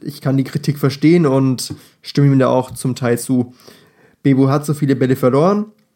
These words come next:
aber auch jetzt für ihn muss ich eine Lanze brechen. Ich find, er hat gestern wirklich vor allem in der Schlussphase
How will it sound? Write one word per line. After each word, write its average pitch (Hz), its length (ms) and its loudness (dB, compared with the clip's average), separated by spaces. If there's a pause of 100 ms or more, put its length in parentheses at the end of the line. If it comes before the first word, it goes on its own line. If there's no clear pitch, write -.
(680)
aber 160 420 0
auch 131 180 -4
jetzt 139 200 -4
für 139 100 2
ihn 165 160 2
muss 214 140 2
ich 214 80 -2
eine 190 100 -2
Lanze 151 300 -2
brechen. 156 340 -2 (840)
Ich 147 220 -2
find, 156 340 0
er 139 220 -2
hat 135 200 -6
gestern 139 360 -2
wirklich 147 640 -2
vor - 300 -8
allem 127 160 0
in 131 60 -4
der 131 80 0
Schlussphase 135 720 -2